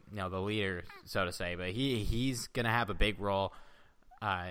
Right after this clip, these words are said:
Eric Weddle called the defense last year, so I don't know who's gonna call the defense this year. Maybe it is John Johnson,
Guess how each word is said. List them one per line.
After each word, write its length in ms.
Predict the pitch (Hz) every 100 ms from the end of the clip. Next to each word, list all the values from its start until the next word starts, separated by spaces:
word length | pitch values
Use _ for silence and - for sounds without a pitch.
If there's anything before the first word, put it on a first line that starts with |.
| 52 -
Eric 220 | - 196 190
Weddle 220 | 208 202
called 400 | - 151 175 160
the 80 | 113
defense 520 | 127 151 151 170 -
last 300 | 175 185 -
year, 160 | 202 196
so 200 | 147 110
I 180 | 113
don't 180 | 143 139
know 220 | 113 120
who's 300 | 98 117 117
gonna 160 | - 107
call 240 | - 117
the 100 | 107
defense 360 | 95 104 104 113
this 140 | 113
year. 140 | 135 123
Maybe 300 | 107 113 113
it 100 | 78
is 260 | 104 107
John 260 | - 104 101
Johnson, 460 | 98 98 101 143